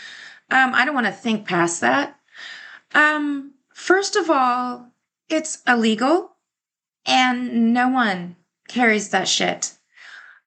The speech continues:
Um, also, it is, it is really insulting, um, to have someone ask that. Also,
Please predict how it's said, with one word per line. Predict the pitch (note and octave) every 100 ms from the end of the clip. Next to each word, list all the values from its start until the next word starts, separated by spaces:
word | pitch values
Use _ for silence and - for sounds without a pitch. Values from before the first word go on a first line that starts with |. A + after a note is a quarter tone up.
| -
Um, | B3 B3 -
also, | B3 B3+ - A#3 G#3 G#3 G#3+ - _ -
it | C4 C#4 C#4
is, | A#3+ A#3 A3 G#3+ G3 - - - _ _ _ -
it | A#3+
is | A3
really | G3+ G#3 A#3+ A#3+ A3 G#3
insulting, | G#3 G3 - F3+ - F#3 E3+ F#3 - _ -
um, | G3+ F#3+ F#3 F3 E3+ E3 E3+ -
to | -
have | A3 G3+ G3
someone | - A#3+ C4 C4 C4
ask | B3 B3+ B3+ -
that. | B3+ C4 C#4+ - - _ _ _ _ _ _ _ _ _
Also, | C4 C4 - D4 D4+ D#4